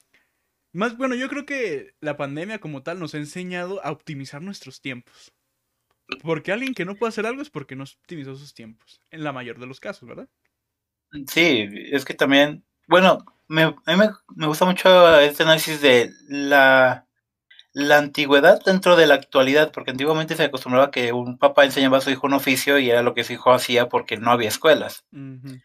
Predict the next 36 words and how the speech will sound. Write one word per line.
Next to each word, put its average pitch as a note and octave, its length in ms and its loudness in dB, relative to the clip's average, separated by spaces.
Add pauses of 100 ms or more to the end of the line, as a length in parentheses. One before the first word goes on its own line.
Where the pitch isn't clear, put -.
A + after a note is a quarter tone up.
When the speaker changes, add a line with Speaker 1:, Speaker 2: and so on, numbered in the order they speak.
(360)
Speaker 2:
Y C3+ 80 0
ahora C#3 60 2
es C#3 80 -6
como C#3+ 180 2
ahora C#3 200 8
volvemos C#3+ 420 4
en C#3+ 80 -2
esta C3+ 180 0
parte C#3 200 2
en C#3+ 60 -4
la C3+ 80 -2
que A#2+ 140 -4
los A#2 160 -4
papás D3+ 380 0
se G3 80 -6
sientan D3 280 -2
a C#3 40 2
enseñarle C3 300 0
a C3 40 4
los C3 160 0
hijos B2+ 260 -8
cosas. A#2 460 -6 (1120)
Pero A#2+ 280 2
vamos B2 320 2
a B2 60 4
ver A2+ 180 2
que A#2 320 0
no A#2+ 460 -2
es - 180 -10
tan G#2 240 -8
fácil. A2 760 -2
Realmente, B2 720 -6 (1500)
la C3+ 160 6
labor C3 280 6
de D3 100 6
padre, C#3+ 480 4